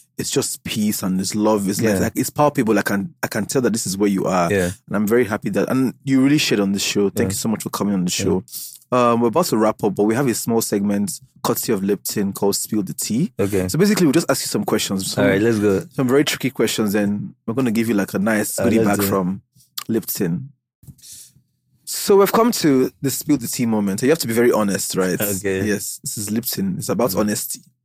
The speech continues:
Speaker 1: and connection. Okay. Um, I like this one. It says, "Who's your favorite talent you've ever managed?"
Speaker 2: Favorite.
Speaker 1: The obvious answer.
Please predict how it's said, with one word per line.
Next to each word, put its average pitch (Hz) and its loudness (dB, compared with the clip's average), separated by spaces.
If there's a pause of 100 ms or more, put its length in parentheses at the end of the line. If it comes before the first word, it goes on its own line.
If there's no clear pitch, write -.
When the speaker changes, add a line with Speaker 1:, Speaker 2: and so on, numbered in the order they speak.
(120)
Speaker 1:
and 98 -6
connection. - -4
Okay. - -10 (840)
Um, 107 2 (680)
I 123 -4
like 123 2
this 113 -4
one. 101 0
It 104 -2
says, 127 0 (960)
"Who's 208 2
your 131 4
favorite 123 2
talent 113 0
you've 101 -8
ever 104 0
managed?" - -6 (1600)
Speaker 2:
Favorite. 101 2 (1160)
Speaker 1:
The 113 -4
obvious 117 2 (220)
answer. 101 0